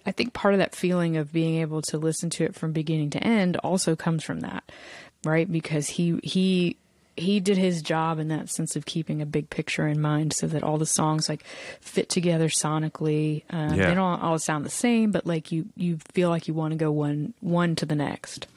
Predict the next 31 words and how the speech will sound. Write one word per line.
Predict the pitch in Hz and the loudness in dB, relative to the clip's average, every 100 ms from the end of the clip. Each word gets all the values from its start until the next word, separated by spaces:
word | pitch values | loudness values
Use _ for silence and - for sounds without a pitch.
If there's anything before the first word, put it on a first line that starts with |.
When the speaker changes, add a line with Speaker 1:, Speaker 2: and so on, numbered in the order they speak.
| - | -2
Speaker 2:
Yeah. | 85 78 65 - _ _ _ _ _ - | 0 0 -2 -12 _ _ _ _ _ -2
Yeah, | 120 | 2
that's | 107 120 - | 4 2 0
really, | 165 151 131 123 | 2 2 4 2
um, | 113 104 101 131 _ _ | 2 0 -4 -12 _ _
did | 175 160 | -4 -2
you | 170 196 | -2 -2
bring | 170 180 170 160 | 0 0 2 0
to | 147 180 160 | 0 0 0
the, | 147 143 127 - | 0 -2 -4 -8
the, | 127 127 123 120 113 98 - - | 0 2 4 4 4 0 -4 -6
the | 127 | -2
band | 101 120 120 120 120 | 2 4 4 4 2
saying, | - 113 110 | 2 2 2
"All | 101 107 | 4 4
right, | 104 98 | 4 2
I | 104 | 2
want | 101 107 107 | 2 0 0
this | 104 - | -4 -4
to | 98 | -4
sound | 101 98 92 | -2 -2 -2
sort | 101 98 | -2 0
of, | 92 95 | 0 0
like, | 90 90 90 - - - | 0 2 0 -2 -10 -4
punkish," | 107 101 113 104 98 - 85 | -2 -2 0 0 0 -2 0
or, | 82 82 80 | 2 0 0
like, | 90 90 - - - - - | 0 -2 -6 -20 -20 -20 -2
or, | 101 98 | 0 0
or | - 113 | 2 4
was, | 104 107 98 - - - _ _ _ - _ _ - - - | 4 2 -2 -14 -20 -20 _ _ _ -20 _ _ -20 -20 -4
like, | 120 107 | -2 -2